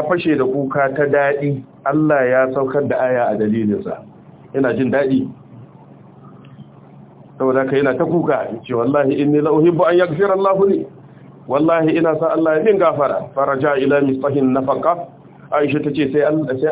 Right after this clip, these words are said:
an, sai na Abubakar ya koma tallafa ma Misbahu din. Ya ci gaba da daukan dawainiyarsa.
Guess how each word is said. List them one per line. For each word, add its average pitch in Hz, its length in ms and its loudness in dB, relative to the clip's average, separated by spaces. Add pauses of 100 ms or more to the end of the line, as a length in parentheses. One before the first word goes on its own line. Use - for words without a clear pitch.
an, 131 240 -2
sai 143 100 2
na 143 120 -2
Abubakar 135 360 0
ya 131 120 4 (120)
koma 196 560 2 (540)
tallafa 160 680 2
ma 135 100 0
Misbahu 123 600 -2
din. 107 240 -2 (360)
Ya 131 120 -2
ci 147 100 0
gaba 131 220 2
da 117 180 2 (100)
daukan 127 300 0
dawainiyarsa. 104 600 -2